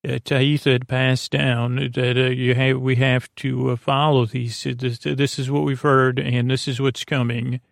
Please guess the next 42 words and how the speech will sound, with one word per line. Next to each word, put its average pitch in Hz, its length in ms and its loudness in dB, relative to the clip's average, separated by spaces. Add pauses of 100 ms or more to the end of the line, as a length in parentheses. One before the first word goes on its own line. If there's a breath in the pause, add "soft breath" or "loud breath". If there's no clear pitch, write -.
(680)
And 139 280 2
you 214 100 2
can 220 140 0
believe 147 280 4
whatever 127 300 2
you 113 100 0
want. 123 200 -4
That's 160 200 -2
what 147 120 0
they 139 120 4
told 127 280 -2
me. 127 100 -4
So 143 220 -2
that's 160 260 0
why 147 140 2
I'm 135 120 2
not, 135 300 2
uh, 131 220 0
you 143 180 -2
know, 156 80 2
I'm 127 140 0
totally 135 380 4
calm. 135 460 0
And, 123 360 -4
uh, 131 40 -6 (600)
yeah, 127 160 -2
you 131 320 -4
know, 170 140 2
this 143 160 0
is 151 120 -2
just 160 220 0
an 156 60 0
organizational 131 1160 2 (460)
situation, 127 1160 -2 (1080)
uh, 120 400 -4
that 120 360 -2
we 127 120 0
may 131 280 4
or 127 80 2
may, 127 140 0
you 160 120 -4
know, 147 320 0